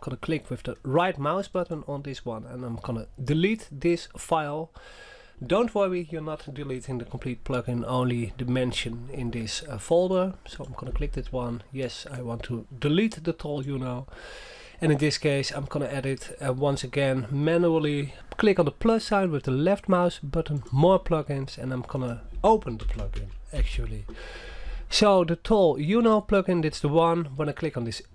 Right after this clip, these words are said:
arrow key, and that's the correct order, I can add to plugin database.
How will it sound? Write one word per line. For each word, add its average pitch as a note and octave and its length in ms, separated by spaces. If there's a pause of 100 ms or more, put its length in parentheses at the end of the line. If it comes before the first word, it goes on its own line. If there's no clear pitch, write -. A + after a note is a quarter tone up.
arrow A#3 320
key, G#3 460
and A2 200
that's D3+ 220
the - 80
correct D3+ 380
order, B2 480 (280)
I C3 120
can B2+ 260 (140)
add F#3 260 (200)
to D#3 260 (140)
plugin C3+ 480 (140)
database. E3+ 1000